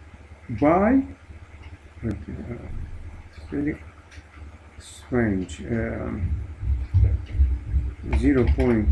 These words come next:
one. Okay, so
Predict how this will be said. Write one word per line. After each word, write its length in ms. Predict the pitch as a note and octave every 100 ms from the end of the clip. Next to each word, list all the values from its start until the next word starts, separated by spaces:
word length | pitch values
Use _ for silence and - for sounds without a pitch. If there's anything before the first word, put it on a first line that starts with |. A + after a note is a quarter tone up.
| - - A2+ G#2
one. 360 | B2 D3+ G#3+ A#3 - - - - - - - - - - - - - - - - - - -
Okay, 300 | G3+ E3 G#2 - - - -
so 360 | - G#3 G3+